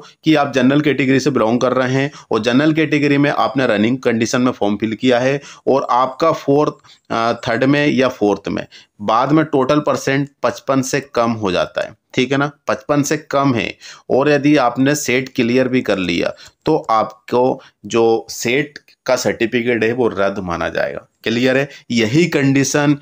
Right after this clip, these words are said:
किसके साथ है? रिजर्वेशन कैटेगरी के साथ। उनको पाँच प्रतिशत का यहाँ पे छूट मिली है। तो आपका भी यदि आप रनिंग कंडीशन में हैं और आपने सेट एग्जाम क्लियर कर लिया है,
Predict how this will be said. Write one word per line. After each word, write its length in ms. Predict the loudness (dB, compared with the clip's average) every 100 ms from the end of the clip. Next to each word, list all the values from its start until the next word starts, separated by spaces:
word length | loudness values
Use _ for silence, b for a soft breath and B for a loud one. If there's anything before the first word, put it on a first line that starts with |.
| B -6
किसके 280 | -4 -2
साथ 380 | -2 -2 -2 0
है? 200 | -2 -2 B B _
रिजर्वेशन 600 | -4 0 0 2 0 0
कैटेगरी 500 | -2 -4 -4 -2 -4
के 120 | -4 -4
साथ। 280 | -4 -4
उनको 320 | 0 0 0 0
पाँच 280 | 0 -2
प्रतिशत 520 | -2 -6 -6 -2 -2 -2
का 60 | -4
यहाँ 200 | -2 -4
पे 100 | -6
छूट 380 | -4 -4 0
मिली 280 | 0 2 2
है। 180 | 0 -2 B B _
तो 100 | -2
आपका 600 | 0 0 0 0 -2 0 2
भी 300 | 4 2 0 B -4
यदि 200 | 0 2
आप 160 | 2
रनिंग 340 | 0 0 2 2
कंडीशन 440 | 2 2 2 2
में 160 | 2 0
हैं 260 | 0 -2 -2 B B
और 280 | -2 -2 -2 0
आपने 460 | 0 0 0 0
सेट 360 | 0 -2 -2 -2
एग्जाम 360 | -2 0 -2
क्लियर 360 | 0 0 2 2
कर 140 | 2
लिया 300 | 2 2 2
है, 300 | 2 0 -2